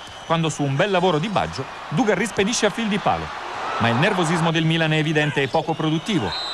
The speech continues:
Dugarry rischia anche l'espulsione scalciando Siviglia, ma viene graziato da Borriello. Ultimo sussulto a sette minuti dalla fine.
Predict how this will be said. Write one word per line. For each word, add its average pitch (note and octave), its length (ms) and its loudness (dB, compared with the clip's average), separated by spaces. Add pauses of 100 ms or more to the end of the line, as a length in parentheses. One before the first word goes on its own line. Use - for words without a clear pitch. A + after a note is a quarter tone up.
Dugarry G#3+ 360 2
rischia F#3+ 320 0
anche A3 220 0
l'espulsione F3 720 0
scalciando G3 540 0
Siviglia, A2 420 0
ma D#3 80 2
viene E3 260 2
graziato D3+ 440 0
da D3+ 100 0
Borriello. D#3 480 0 (360)
Ultimo G#3 340 0
sussulto F3 460 0
a D#3 40 2
sette G3 320 0
minuti F#3+ 300 2
dalla G3+ 160 4
fine. C#3 280 -2